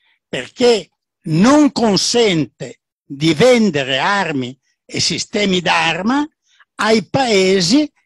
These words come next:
che sono considerati canaglia o che, eh, fanno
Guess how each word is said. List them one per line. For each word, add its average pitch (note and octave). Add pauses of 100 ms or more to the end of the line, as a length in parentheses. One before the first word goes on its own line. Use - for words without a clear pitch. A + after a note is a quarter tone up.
(220)
che G#3
sono G#3+ (100)
considerati F#3+ (300)
canaglia E3 (380)
o G3
che, - (420)
eh, C#3+ (300)
fanno E3+